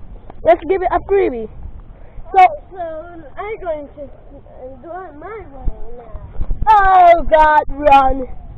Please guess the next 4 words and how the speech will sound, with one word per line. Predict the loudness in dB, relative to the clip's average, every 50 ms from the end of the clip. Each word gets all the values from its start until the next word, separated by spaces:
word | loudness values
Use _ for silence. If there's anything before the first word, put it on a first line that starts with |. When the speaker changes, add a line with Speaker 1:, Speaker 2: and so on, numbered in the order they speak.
| -6 -4 -4 -4 -4 -6 -8 -8 -6 -6 -4 -2 2
Speaker 1:
Well, | 4 6 8 8 8 6 6 2 -2 -8 -14 -14 -16 -16 -16 -16 -18 -8 -4
as | -2 -2 -2 -2
you | -6 -8 -8 -8 -10
see, | -10 -8 -8 -8